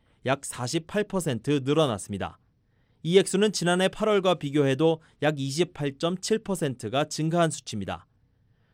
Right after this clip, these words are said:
또 이 기간 북한의 대중 수입은 약 삼억 삼천만 달러로 전달보다 칠십사 퍼센트, 수출은 약 이억 팔천만 달러로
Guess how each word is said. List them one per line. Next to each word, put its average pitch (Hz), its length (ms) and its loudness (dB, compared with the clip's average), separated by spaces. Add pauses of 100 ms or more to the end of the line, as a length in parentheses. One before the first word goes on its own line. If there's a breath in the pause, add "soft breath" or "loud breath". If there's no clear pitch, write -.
(100)
또 185 120 8
이 170 180 2
기간 180 360 2
북한의 170 440 0
대중 135 380 0
수입은 151 480 0 (300 soft breath)
약 156 160 0
삼억 202 340 -2
삼천만 208 600 -2
달러로 120 480 0 (320 soft breath)
전달보다 139 560 2
칠십사 185 560 -4
퍼센트, 120 540 -4 (420)
수출은 175 480 0
약 151 180 2
이억 165 300 2
팔천만 196 500 -2
달러로 127 480 0